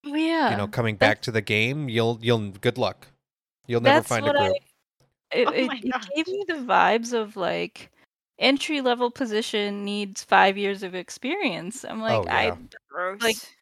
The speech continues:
Speaker 1: how? How am I supposed to get the experience if I can't even get into, like, a ten plus key group or <laughs> something?
Speaker 3: That's
Speaker 2: Yeah,
Speaker 3: cursed.
Speaker 2: it's, and the sad thing is, when I started, when I was,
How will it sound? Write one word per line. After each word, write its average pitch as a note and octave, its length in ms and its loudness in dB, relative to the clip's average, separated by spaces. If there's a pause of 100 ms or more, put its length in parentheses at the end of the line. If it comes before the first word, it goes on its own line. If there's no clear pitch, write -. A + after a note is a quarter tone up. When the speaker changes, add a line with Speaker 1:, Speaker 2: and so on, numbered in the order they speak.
(180)
Speaker 1:
how? D4 500 2 (240)
How C4+ 160 6
am F4+ 100 0
I F#4+ 60 -2
supposed F4+ 220 -8
to F4 60 -6
get E4+ 120 -2
the D#4 60 -6
experience E4+ 560 -6
if A#3+ 60 -6
I C4+ 100 -4
can't C#4+ 260 2
even C#4+ 220 2
get C#4 160 2
into, C#4 300 0
like, G#3+ 440 -4
a A3+ 60 -2
ten A#3+ 340 0
plus A#3+ 300 -8 (120)
key B3+ 260 -6
group - 320 -16
or A3 80 -8
<laughs> - 40 -12
something? D4 540 0 (720)
Speaker 3:
That's F#3+ 220 -14 (240)
Speaker 2:
Yeah, G2+ 180 -2
Speaker 3:
cursed. - 60 -12
Speaker 2:
it's, - 420 -6
and C3 200 -2
the C3 60 0
sad E3 360 4
thing B2 200 0
is, A#2+ 200 0
when A2 160 -2
I A2+ 100 -2
started, A#2 520 -2
when A#2+ 80 -4
I A#2+ 80 2
was, B2+ 480 -2